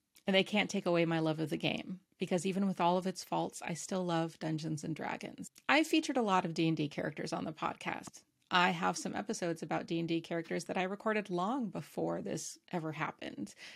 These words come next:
and I will still publish them. I also have some characters for other T T R P Gs coming up.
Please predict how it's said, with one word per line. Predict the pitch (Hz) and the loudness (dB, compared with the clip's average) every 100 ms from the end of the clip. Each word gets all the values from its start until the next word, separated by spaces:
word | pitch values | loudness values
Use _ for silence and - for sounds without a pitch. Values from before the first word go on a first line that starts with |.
| - - | -8 0
and | 202 208 208 - | 0 2 -2 2
I | 214 | 2
will | 302 | 2
still | 453 - | 0 -2
publish | 339 269 285 226 | 2 2 2 0
them. | - - - 208 - - | -2 -8 -8 -10 -4 4
I | 190 | 6
also | 202 - | 6 4
have | 226 | 0
some | - 208 | 2 0
characters | 208 196 202 208 | 2 2 2 -2
for | - 202 | 0 0
other | 180 208 | 0 0
T | 208 196 | -2 -2
T | 185 | 0
R | 170 | 0
P | 165 160 | 0 -2
Gs | 170 160 | -2 -4
coming | - 170 180 | -4 -6 -2
up. | 202 294 | -2 -4